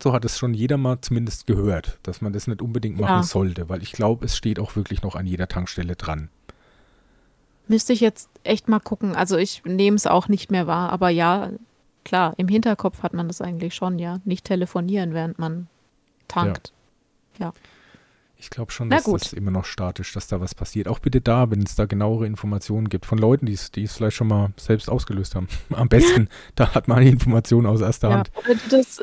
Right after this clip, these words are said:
Speaker 2: die vielleicht Physik studiert haben
Speaker 1: Oder
Speaker 2: und das
Speaker 1: sowas.
Speaker 2: begründen können.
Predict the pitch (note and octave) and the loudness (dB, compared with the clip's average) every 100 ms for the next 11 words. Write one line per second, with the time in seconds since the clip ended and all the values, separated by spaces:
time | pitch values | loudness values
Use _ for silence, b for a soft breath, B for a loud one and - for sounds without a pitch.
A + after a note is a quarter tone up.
0 | - A3+ A#3+ C4+ C4+ C4 - B3 D4+ - | -2 -2 -2 0 0 0 0 0 -2 -4
1 | D4 B3 A3+ A3 G#3 G#3 G#3 D#3+ G#3+ C3+ | -4 0 0 2 2 2 4 4 4 4
2 | G#2 F#2+ G#3+ A#3+ - F#3+ - F3 E3+ | 2 2 2 0 -8 -12 -6 -6 -6